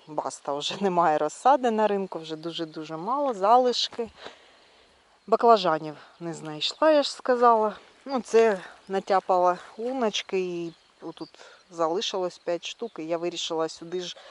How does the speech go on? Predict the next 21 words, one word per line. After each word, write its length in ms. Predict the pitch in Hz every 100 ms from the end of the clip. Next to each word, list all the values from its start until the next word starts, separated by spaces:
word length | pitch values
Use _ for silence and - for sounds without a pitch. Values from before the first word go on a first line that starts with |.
| - -
оті 220 | 175 180
пікіровані 720 | - - 175 170 160 165 160 - - _ -
баклажани. 680 | 170 175 165 196 233 196 165
Ось 300 | 165 - 170
я 60 |
їх 180 | 165 -
отак 260 | 170 170 165
от 160 | - _ _ _ - _ _ -
<laughs> 100 | 185 - - - - -
насадила. 840 | 180 - - 196 175 165 160 160 160 - - _
Ну, 80 | 285
хай 220 | - 160
що 160 | 151 208
буде. 360 | 190 160 147 - _ _ _ _ _ - - -
Тут 160 | 285
діляночка, 600 | 226 208 214 202 - -
висаджу 480 | 180 190 - 170 175
ще 220 | - 277
баклажанчики 960 | 277 269 247 233 226 202 - 185 190 185
і 40 |
ще 220 | 175 -